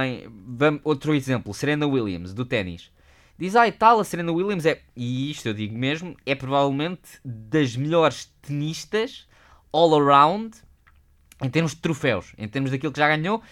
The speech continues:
é a atleta no ténis", e quando digo atleta, digo tantos homens como mulheres, "que já ganhou mais torne-, que já ganhou mais torneios, Grand Slam e isso tudo, é a mais premiada."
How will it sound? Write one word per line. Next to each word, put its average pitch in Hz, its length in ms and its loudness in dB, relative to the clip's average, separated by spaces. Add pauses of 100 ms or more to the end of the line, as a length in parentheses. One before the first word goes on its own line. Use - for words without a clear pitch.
(340)
é 147 280 2
a 131 120 6
atleta 120 720 0
no 120 400 -4
ténis", 151 540 -2 (380)
e 117 180 -8
quando 143 200 -2
digo 131 160 2
atleta, 127 440 0
digo 113 240 -6 (100)
tantos 131 320 -2
homens 117 300 -2
como 104 180 -12
mulheres, 175 460 -6 (340)
"que 139 80 -10
já 180 100 6
ganhou 175 320 4
mais 185 240 -2
torne-, 131 280 -6 (260)
que - 60 -14
já 147 120 4
ganhou 147 220 0
mais 131 140 -2
torneios, 175 300 -4
Grand 147 160 0
Slam 175 300 -4
e 151 40 -2
isso - 140 -10
tudo, 98 160 -4
é 113 80 2
a 123 40 2
mais 151 160 0
premiada." 92 540 -6